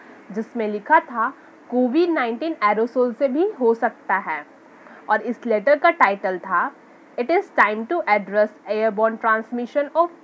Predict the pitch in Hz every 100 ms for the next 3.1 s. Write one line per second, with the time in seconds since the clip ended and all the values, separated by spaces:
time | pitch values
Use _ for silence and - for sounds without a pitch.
0 | 214 208 202 247 247 196 175 190 - 202
1 | 170 160 - - 269 262 311 320 392 302
2 | 233 262 - 226 214 285 269 226 - 254
3 | 269